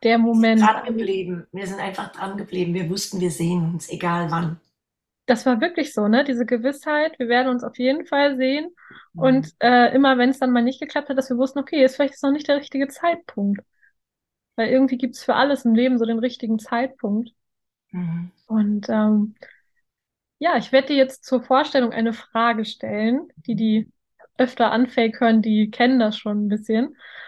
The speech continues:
Speaker 1: Und ich habe mir heute aber tatsächlich was anderes, kam plötzlich reingeflogen und deswegen nehme ich jetzt auch genau diese Frage und ich bin schon so gespannt, was du darauf sagst.
Speaker 2: Okay.
Speaker 1: Liebe Ute, wenn du ein Song wärst,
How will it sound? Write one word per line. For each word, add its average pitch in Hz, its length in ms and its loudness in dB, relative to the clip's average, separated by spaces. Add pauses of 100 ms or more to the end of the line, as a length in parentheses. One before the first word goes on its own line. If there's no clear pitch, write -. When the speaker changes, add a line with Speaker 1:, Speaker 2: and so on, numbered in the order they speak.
(160)
Speaker 1:
Und 226 100 4
ich 226 100 0
habe 254 140 -2
mir 233 100 2
heute 247 180 4
aber 226 120 0
tatsächlich 240 560 0
was 220 260 -2
anderes, 240 560 0
kam 247 300 0
plötzlich - 420 -6
reingeflogen 226 640 0
und 214 100 4
deswegen 220 380 2
nehme 233 160 4
ich - 80 -8
jetzt - 180 -6
auch - 160 -8
genau 226 300 2
diese 247 240 -4
Frage 214 560 -2
und 220 100 -2
ich 214 140 -4
bin 214 200 2
schon 226 280 -2
so 330 300 -2
gespannt, 277 680 0 (540)
was 240 160 -6
du 247 80 -2
darauf 220 260 0
sagst. 208 400 -10 (400)
Speaker 2:
Okay. - 320 -14 (720)
Speaker 1:
Liebe 311 320 4
Ute, 269 440 2
wenn 240 280 4
du 294 320 -6
ein 262 260 2
Song 262 560 0
wärst, 202 580 -6